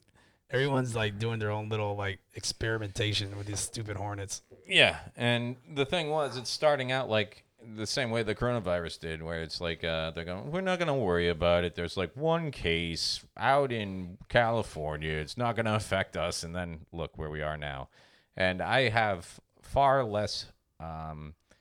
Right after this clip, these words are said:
Speaker 2: optimism that we'll be able to contain these things, you know?
Speaker 1: Can you imagine, dude? There's a swarm of hornets coming at you.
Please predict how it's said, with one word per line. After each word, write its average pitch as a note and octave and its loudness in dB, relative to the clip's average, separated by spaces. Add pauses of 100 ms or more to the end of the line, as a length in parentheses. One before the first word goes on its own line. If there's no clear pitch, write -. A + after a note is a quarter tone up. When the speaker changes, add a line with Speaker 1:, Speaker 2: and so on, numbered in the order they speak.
(200)
Speaker 2:
optimism F#2 0
that E2+ -2
we'll F2+ -2
be F#2+ 0
able F2+ -2
to F2+ -6
contain F2 -6
these F#2 -4
things, C#2 -10 (380)
you F#2 -4
know? E2 -2
Speaker 1:
Can - -8
you F#3+ -2
imagine, G#2+ -2
dude? A#2+ 0
There's G2+ -2
a G2 -2
swarm G#2+ -2
of G2 -8
hornets G#2+ -6
coming A2+ -4
at A2+ -4
you. A#2 -4